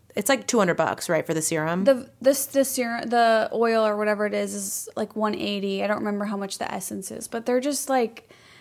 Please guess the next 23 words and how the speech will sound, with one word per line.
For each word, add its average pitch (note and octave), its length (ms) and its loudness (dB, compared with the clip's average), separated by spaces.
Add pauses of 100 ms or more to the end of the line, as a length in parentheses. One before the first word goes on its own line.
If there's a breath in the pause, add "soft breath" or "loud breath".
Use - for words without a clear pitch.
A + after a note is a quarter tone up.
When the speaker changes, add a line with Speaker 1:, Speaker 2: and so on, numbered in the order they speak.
(540 soft breath)
Speaker 2:
I C#4+ 200 4
don't D4 100 4
know, A#3+ 120 6
it's A3+ 180 2
a D#4 60 8
lot, G#3+ 440 6
and A3 140 0
it A3 100 -2
didn't, A3+ 340 -2
I A3 100 0
didn't, A3 180 -2
like, G#3+ 180 -2
respond G#3 460 -2
to G3 160 -6
it G3 180 -2
in G#3 80 -4
a G3+ 80 -4
dramatic, G3+ 600 -2
strong G#3 380 -2
way G#3 180 -4
like - 200 -6
most - 200 -8
people. - 360 -10